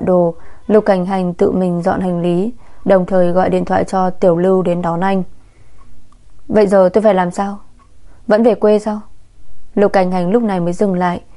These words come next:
nhìn Lâm Vãn Vãn, nghiêm túc nói. "Tùy cô, nếu muốn về thì tôi sẽ sắp xếp, không muốn về cũng được. Mấy hôm nay cứ ở đây, gọi điện thoại, viết thư về nhà, nói rõ chuyện cô đến Thiên Hải làm việc cho họ. Không cần nói tiền đặt căn hậu quả,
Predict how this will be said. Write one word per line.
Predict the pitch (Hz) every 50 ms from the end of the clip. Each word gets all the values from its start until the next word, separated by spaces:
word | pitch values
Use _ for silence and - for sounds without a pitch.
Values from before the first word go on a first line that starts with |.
| - - - -
nhìn | 196 190 175 175 180
Lâm | 190 185 180
Vãn | 190 202 196
Vãn, | 185 190 185 185 202 220 220 - -
nghiêm | 202 196 185 175
túc | - 226 226 -
nói. | 185 175 170 175 190 214 - _ - - - - - - - - - - - -
"Tùy | - 196 180
cô, | 175 - 196 196 196 196 196 - - - - _ - - - - -
nếu | 208 196 202
muốn | 196 196 185 190
về | 226 220 196 185
thì | - 180
tôi | - 190 185
sẽ | - 202 196
sắp | - 214 -
xếp, | - - 220 226 226 - - - - - - -
không | - - 226 208 202
muốn | 185 185
về | 202 220 190
cũng | - 185 - 208
được. | 214 196 175 170 - - - - - - - - -
Mấy | 185 196
hôm | 202 220 208 208
nay | 208 202
cứ | - 190 180
ở | 202 208
đây, | 180 190 190 190 190 185 -
gọi | 233 202 190
điện | 185 185 175
thoại, | 180 - 190 180 175 - - -
viết | 220 233 240 -
thư | 220 202
về | 196 190 180
nhà, | 175 185 185 180 175 - - - - - - - - - - - -
nói | 196 196 196 190
rõ | 226 220 220
chuyện | - 240 190 180 180
cô | 185 208 208
đến | 190 185 180
Thiên | - 226 208
Hải | 214 208 185 175
làm | 175 185 180
việc | 175 190 175 180
cho | - 202
họ. | 196 214 196 175 - - - - - - - - - - _ _
Không | - 220 208
cần | 196 214 196 185
nói | 180 180 180 190 208
tiền | - 214 190
đặt | 190 190 -
căn | - 202
hậu | 196 214 185 175
quả, | - 196 190 180 175